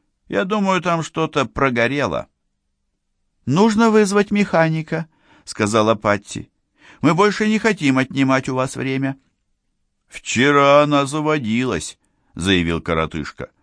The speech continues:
«После первого же поворота ключа». Марк улыбнулся. «Да, верно. А теперь двигатель ни на что не реагирует». «Я это просто говорю, я знаю свою машину»,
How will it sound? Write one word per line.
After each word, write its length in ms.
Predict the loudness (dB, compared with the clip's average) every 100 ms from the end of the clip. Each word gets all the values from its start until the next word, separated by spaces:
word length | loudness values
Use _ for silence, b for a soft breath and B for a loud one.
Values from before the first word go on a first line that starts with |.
| _ 0
«После 300 | 0 2 -2
первого 540 | 0 0 2 2 2
же 140 | 2
поворота 600 | 0 2 4 4 2 0
ключа». 640 | -4 -2 -2 0 0 0 -2 _ _ _ _ _ _ _ _ -4
Марк 420 | 2 4 2 0
улыбнулся. 640 | -4 -2 -2 -4 -6 -8
«Да, 420 | -4 0 0 0 -4
верно. 540 | -2 -4 -4 -6 -6 _ _ _ _ _ _
А 140 | 0 0
теперь 380 | 0 -4 -4
двигатель 600 | -2 -2 0 0 0 -2
ни 100 | -2
на 140 | 0 -2
что 260 | 0 0
не 140 | 2 0
реагирует». 840 | 2 0 0 -2 0 0 -2 -6 _ _ _ _ _ _
«Я 240 | -4 -2
это 180 | 0 -4
просто 460 | -4 -2 -2 -2 -6
говорю, 720 | -4 -4 -4 -2 -2 -2 -2
я 320 | -4 -2 -2
знаю 360 | -2 -2 0 0
свою 320 | -4 -4 -2
машину», 640 | -2 -6 -6 -4 -2 -2